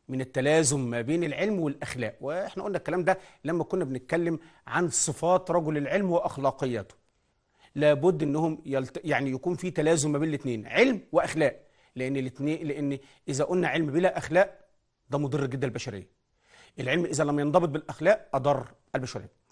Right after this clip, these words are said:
طيب، دي كانت العوامل الانفعالية والوجدانية، اتكلمنا عن سمات شخصية العالم، اتكلمنا عن مستوى القلق، اتكلمنا إذا انحاز و-، وغلب مصالحه الذاتية، مصالحه وأهواءه،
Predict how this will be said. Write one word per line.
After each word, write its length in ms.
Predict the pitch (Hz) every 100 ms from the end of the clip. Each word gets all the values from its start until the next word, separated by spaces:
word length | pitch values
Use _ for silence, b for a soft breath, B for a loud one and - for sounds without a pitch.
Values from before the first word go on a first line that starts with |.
| b b b -
طيب، 200 | 107 110
دي 100 | 185
كانت 300 | 226 247 214
العوامل 280 | 165 202
الانفعالية 460 | 190 156 139 143 180
والوجدانية، 520 | 160 139 123 123 160
اتكلمنا 360 | 180 135 151 143
عن 100 | 131
سمات 280 | - 147 -
شخصية 440 | 139 - 160 165 -
العالم، 480 | 139 120 117 180 208
اتكلمنا 500 | - _ - 135 151
عن 100 | 139
مستوى 300 | 139 165 156
القلق، 300 | 156 190 - B B _
اتكلمنا 440 | 143 - 156 180 170 B B -
إذا 160 | 135 143
انحاز 760 | 131 - 165 165 143 - - b b _
و-، 500 | 113 117 113 107 107 -
وغلب 760 | - - - - 113 180 175
مصالحه 320 | 151 151 160 156
الذاتية، 500 | 127 135 135 135 160
مصالحه 500 | 120 - 135 - 143
وأهواءه، 600 | - 123 143 190 254